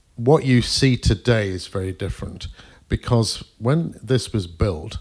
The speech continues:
it was really a great big preaching house. The pulpit was bang in the middle, very, very, very tall,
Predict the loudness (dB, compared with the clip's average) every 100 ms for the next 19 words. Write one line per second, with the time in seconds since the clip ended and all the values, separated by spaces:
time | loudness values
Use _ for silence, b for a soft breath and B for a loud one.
0 | b b b -4 0 0 -2 -2 2 4
1 | 2 0 -4 -6 -4 -2 -2 -2 -8 0
2 | 0 0 -6 -10 -10 -14 -14 -14 -12 -6
3 | -4 -2 -2 -4 -8 -10 -12 -6 -2 0
4 | 0 0 0 -2 -4 B B B -16 -4
5 | 4 6 6 4 2 2 0 -2 -2 -2
6 | 0 0 -2